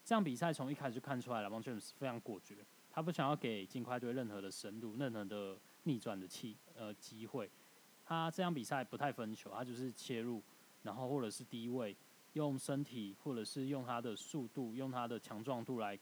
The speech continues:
攻击对手。这场比赛，LeBron James 在关键时刻连拿九分，也彻底浇熄金块队想要反攻的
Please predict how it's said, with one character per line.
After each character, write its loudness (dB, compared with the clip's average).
攻 2
击 -4
对 -2
手。 -8
这 0
场 2
比 2
赛， 4
LeBron 2
James 0
在 0
关 -2
键 -2
时 -8
刻 -4
连 -4
拿 -2
九 -6
分， -6
也 -2
彻 0
底 -4
浇 4
熄 -6
金 -6
块 0
队 0
想 -6
要 0
反 -4
攻 -6
的 -4